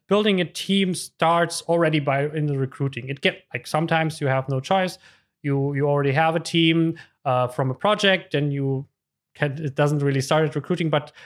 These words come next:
in general, it can start at recruiting. It starts at interviews. We talked a little bit also, like, the purpose of an interview is actually less the skill part, but more the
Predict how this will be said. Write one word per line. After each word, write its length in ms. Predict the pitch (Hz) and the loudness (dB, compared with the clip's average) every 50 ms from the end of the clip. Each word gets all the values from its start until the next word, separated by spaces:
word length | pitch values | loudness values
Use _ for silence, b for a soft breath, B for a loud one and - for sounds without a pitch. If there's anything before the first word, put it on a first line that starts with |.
| B B | B B
in 120 | 170 156 | 0 0
general, 260 | 143 160 170 185 185 180 | 2 4 4 4 4 2
it 180 | 170 156 - | 0 -2 -2
can 200 | - - 185 180 | 0 0 0 0
start 280 | 175 - - 180 175 175 | 0 0 0 0 0 0
at 160 | 165 156 - | -2 -4 -4
recruiting. 580 | 160 156 - - 170 170 170 - 165 165 165 165 | -4 -4 0 0 0 2 2 0 -2 -2 -2 -4
It 120 | 147 135 | -4 -8
starts 420 | - - - 151 151 156 151 - 156 | -6 -2 0 2 2 2 0 -2 -4
at 160 | 147 139 - | -6 -6 -4
interviews. 580 | 170 175 165 - 175 165 170 170 170 - - 139 - | -6 -6 -4 -4 -4 -2 -2 -2 -2 -4 -6 -10 -12
We 60 | 139 | -10
talked 300 | 131 - 156 151 143 - | -4 -2 -2 -2 0 0
a 60 | 147 143 | 0 2
little 160 | 147 147 143 | 2 2 2
bit 140 | 147 143 - | 0 0 2
also, 220 | 135 131 135 - b b b b b b b | 0 0 0 -4 b b b b b b b
like, 180 | 135 135 135 - - - | -2 -2 -2 -4 -8 -4
the 100 | 151 135 | -4 -4
purpose 420 | - - 175 175 170 185 170 - | -2 0 0 2 2 2 2 2
of 160 | 175 160 - | 2 0 0
an 80 | 165 160 | 0 -2
interview 400 | 160 165 160 156 - 160 160 156 | -2 -2 -4 -2 -2 -2 0 0
is 140 | 151 139 151 | 0 2 2
actually 400 | 147 156 151 - - 160 147 143 | 0 0 0 0 0 0 2 2
less 300 | 139 139 147 147 147 - | 4 4 2 2 0 -2
the 100 | - 135 | -4 -4
skill 300 | - - - 151 156 156 | -4 -2 0 0 0 0
part, 440 | 156 - 160 151 151 151 151 143 - | 0 0 0 2 2 0 -2 -4 -4
but 180 | 135 127 - 143 | -4 -4 -2 -2
more 320 | 135 135 139 139 139 135 | 0 0 2 2 0 0
the 360 | 135 135 127 127 127 127 127 | 2 2 2 2 2 0 -2